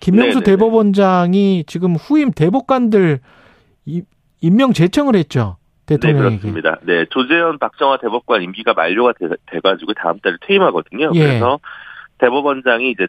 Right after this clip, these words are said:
Speaker 2: 대법관 추천위원회를 거쳐서 여덟
Speaker 1: 예.
Speaker 2: 명으로 압축된 후보 중에 두 명, 서경환 서울고법 부장판사와 권영재 서울대 로스쿨 교수 이 두
Speaker 1: 음.
Speaker 2: 명을, 음, 제청을 했고요. 대-, 대법원장이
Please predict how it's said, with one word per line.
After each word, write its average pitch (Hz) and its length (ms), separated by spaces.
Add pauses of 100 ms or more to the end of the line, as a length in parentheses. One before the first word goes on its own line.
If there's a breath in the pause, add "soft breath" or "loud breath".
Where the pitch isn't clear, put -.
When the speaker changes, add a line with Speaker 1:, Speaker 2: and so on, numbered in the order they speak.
(140)
Speaker 2:
대법관 135 880
추천위원회를 104 680
거쳐서 90 680
여덟 90 240
Speaker 1:
예. 110 40
Speaker 2:
명으로 113 280
압축된 101 800 (220 soft breath)
후보 160 260
중에 90 240 (100)
두 113 80
명, 101 360 (600)
서경환 135 360
서울고법 127 480 (180)
부장판사와 95 720
권영재 104 540
서울대 143 260
로스쿨 87 340 (560)
교수 90 320 (140)
이 104 120
두 - 140
Speaker 1:
음. 85 60
Speaker 2:
명을, 127 520 (500)
음, 85 160
제청을 117 640
했고요. 95 400 (100)
대-, 92 100 (240)
대법원장이 85 720